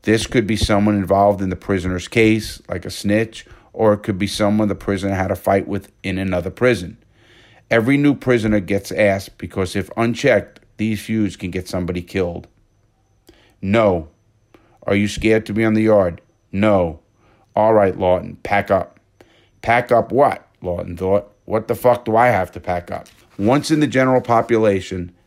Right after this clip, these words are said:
now Lawton really had to watch his back. He was one of two thousand inmates at Atlanta. Most were in there for violent crimes, including murder, rape,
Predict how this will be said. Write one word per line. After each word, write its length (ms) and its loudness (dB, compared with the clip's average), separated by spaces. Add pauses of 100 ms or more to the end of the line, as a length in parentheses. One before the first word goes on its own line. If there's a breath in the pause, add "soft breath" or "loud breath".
now 320 2
Lawton 400 2
really 300 2
had 220 2
to 60 -6
watch 280 0
his 100 -6
back. 440 -6 (500 soft breath)
He 100 -6
was 200 2
one 180 0
of 180 -2
two 180 0
thousand 520 0
inmates 420 -2
at 140 0
Atlanta. 500 -6 (640 soft breath)
Most 360 0
were 160 2
in 120 2
there 160 0
for 180 0
violent 440 2
crimes, 420 -2
including 460 -4
murder, 500 2 (200)
rape, 440 -4